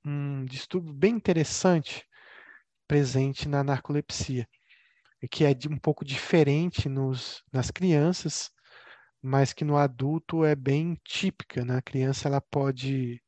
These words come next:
se apresentar como caretas, e no, no adulto, geralmente, é uma crise intensa de sono, é, repentino, fulminante, que faz o paciente cair, bater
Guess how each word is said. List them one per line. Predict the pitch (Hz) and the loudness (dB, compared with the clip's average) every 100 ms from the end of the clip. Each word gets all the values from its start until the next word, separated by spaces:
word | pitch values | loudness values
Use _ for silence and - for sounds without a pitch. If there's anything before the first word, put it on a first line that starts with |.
| _ | _
se | - - | -8 -6
apresentar | - 127 135 135 | -2 -2 0 -2
como | - 135 131 | -4 -8 -2
caretas, | - 127 139 170 - 120 - - _ _ _ _ _ _ - - - - _ _ | 0 2 2 2 -2 -6 -8 -14 _ _ _ _ _ _ -20 -20 -20 -20 _ _
e | - 131 | -4 -2
no, | 131 131 135 127 123 | 2 2 2 2 0
no | 127 | 0
adulto, | 131 120 131 147 - | 0 0 -2 -2 -4
geralmente, | 123 135 131 131 - | -2 0 0 -4 -4
é | 139 | -2
uma | 139 | -2
crise | 143 - - 147 143 127 120 - - - _ _ _ | -4 -8 -6 -2 -2 -2 -6 -8 -20 -20 _ _ _
intensa | 160 156 156 156 - 135 | -4 0 2 2 2 -2
de | 120 | -2
sono, | - - 151 147 170 208 - _ _ _ _ _ _ _ - - | -8 -4 0 2 0 -2 -6 _ _ _ _ _ _ _ -20 -2
é, | 131 127 120 - _ _ _ _ | 2 2 2 -2 _ _ _ _
repentino, | - 156 - 151 - - 156 175 208 175 | 0 0 2 -2 -2 -4 0 0 2 0
fulminante, | - - 180 175 143 139 170 202 - | -2 0 2 2 2 2 2 0 -8
que | 160 147 | -6 -4
faz | - 139 | 0 0
o | 127 | 0
paciente | 143 - 143 131 - | -4 -4 -6 -8 0
cair, | 147 127 123 185 | 2 2 2 -2
bater | 139 127 _ 131 156 180 | 0 -2 _ 2 2 2